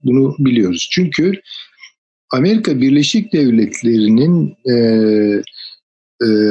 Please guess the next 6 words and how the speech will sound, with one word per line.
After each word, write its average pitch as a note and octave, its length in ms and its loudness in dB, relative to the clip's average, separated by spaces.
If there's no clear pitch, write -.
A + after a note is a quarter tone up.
bugün C#3+ 540 0
salgın B2 520 0
sebebiyle, G#2+ 960 0
e, A2+ 80 -8
yaşadığı A#2+ 640 -2
insan F3+ 580 -2